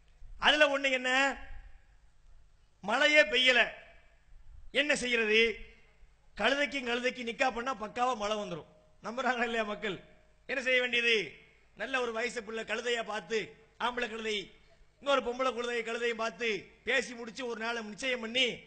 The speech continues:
என்னது, கல்யாணம் பண்ணி வச்சுட்டோம்னு சொன்னா மழை வந்துரும் அப்படின்னு ஒரு நம்பிக்கை இருக்குது.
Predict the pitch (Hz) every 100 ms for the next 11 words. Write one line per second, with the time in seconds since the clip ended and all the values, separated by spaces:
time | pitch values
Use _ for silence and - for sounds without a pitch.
0 | - 233 262 262 233 160 - - _ _
1 | _ - 247 269 254 233 226 233 226 214
2 | 208 247 277 202 - - 170 233 285 254
3 | 214 196 208 185 - - - - - -
4 | 196 226 294 247 247 208 202 170 151